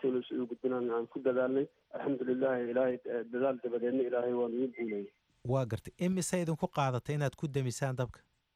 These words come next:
Speaker 1: Wallaahi, sagaal saac habeenimo ilaa, eh, lix saac inta u dhexeysa haddaan ka soo baxnay. Intaasaan aan la tacaalay inaan ku guda jirnay.
Speaker 2: Imise qofaa tihiin idinka,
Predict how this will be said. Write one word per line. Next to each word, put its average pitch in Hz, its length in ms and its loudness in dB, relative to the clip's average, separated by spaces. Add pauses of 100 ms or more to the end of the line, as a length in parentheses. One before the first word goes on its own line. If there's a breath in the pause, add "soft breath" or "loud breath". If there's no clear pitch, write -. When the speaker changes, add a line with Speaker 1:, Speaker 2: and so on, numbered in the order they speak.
Speaker 1:
Wallaahi, 151 440 0
sagaal 151 320 0
saac 156 240 0
habeenimo 143 400 0
ilaa, 147 480 0
eh, 120 640 -6
lix - 140 -4 (100)
saac 143 180 -2
inta 143 160 -4
u 139 60 -2
dhexeysa 113 320 -6
haddaan 135 240 0
ka - 140 -10
soo 139 100 0
baxnay. 98 360 -8 (120)
Intaasaan 131 540 -4
aan 123 140 -2 (120)
la 139 80 -2
tacaalay 123 380 -2
inaan 123 180 -4
ku - 80 -4
guda 117 240 -4
jirnay. - 220 -18 (320)
Speaker 2:
Imise 180 320 0 (100)
qofaa 143 380 2
tihiin 123 580 -2
idinka, 143 540 -2